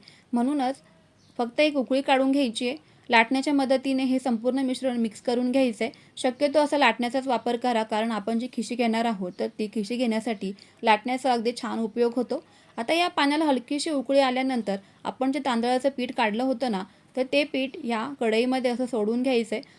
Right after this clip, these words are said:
अगदी थोडं थोडंसं अगदी हे पीठ घालायचं आहे, कारण मग गुठळ्या किंवा गाठी होऊ नयेत. तर इथे थोडं थोडंसं पीठ ॲड करत जायचं आहे आणि लाटण्याने लगेचच खाली असं हे मिश्रण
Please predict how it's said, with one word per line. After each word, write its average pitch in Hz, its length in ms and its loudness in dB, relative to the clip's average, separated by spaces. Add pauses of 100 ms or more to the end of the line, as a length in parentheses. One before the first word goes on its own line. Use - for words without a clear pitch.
(180)
अगदी 254 160 -4
थोडं 311 200 0
थोडंसं 294 440 0
अगदी 220 320 -2
हे 262 140 0
पीठ 240 300 -6
घालायचं 208 480 -2
आहे, 196 80 -2
कारण 208 280 -2
मग 214 200 -4
गुठळ्या 226 380 2
किंवा 240 260 -4
गाठी 220 300 0
होऊ 220 300 -2
नयेत. 202 200 -4 (380)
तर 240 80 -2
इथे 240 320 -2 (360)
थोडं 240 140 2
थोडंसं 277 300 4
पीठ 269 240 -2 (100)
ॲड 208 220 2
करत 247 260 2
जायचं 233 260 2
आहे 226 100 0
आणि 226 180 0
लाटण्याने 226 440 -2
लगेचच 233 420 -2
खाली 220 260 -4
असं 220 200 -4
हे 240 120 -2
मिश्रण 226 380 -4